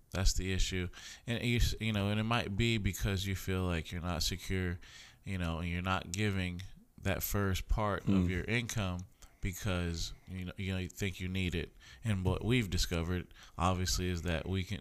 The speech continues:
Speaker 1: God does more for us when we give the ten percent
Speaker 2: Right.
Speaker 1: than trying to keep the hundred.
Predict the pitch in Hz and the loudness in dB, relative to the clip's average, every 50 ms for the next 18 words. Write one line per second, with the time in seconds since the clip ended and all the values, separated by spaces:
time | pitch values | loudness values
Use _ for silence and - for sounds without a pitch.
0 | - 92 92 101 101 98 87 87 92 90 85 95 101 104 104 95 92 - 95 87 | -4 0 2 2 4 2 2 2 0 0 0 0 0 0 0 0 0 0 0 0
1 | 87 87 87 - 92 90 87 87 87 107 117 101 92 92 - - 92 87 85 82 | 2 0 0 0 0 0 0 2 2 2 2 2 2 6 6 6 6 6 2 -4
2 | 82 - 90 82 - 92 90 90 90 90 98 95 - 190 180 87 - - - - | -4 -2 -2 -2 0 0 0 0 2 4 6 6 8 8 6 4 0 -4 -10 -4
3 | - 98 90 87 - 101 95 92 87 82 - - 107 - - 90 85 104 113 104 | -2 -2 0 2 2 2 2 0 -2 -2 0 -2 -2 0 0 0 2 2 2 2
4 | 87 76 71 - - | 2 0 -2 -2 -4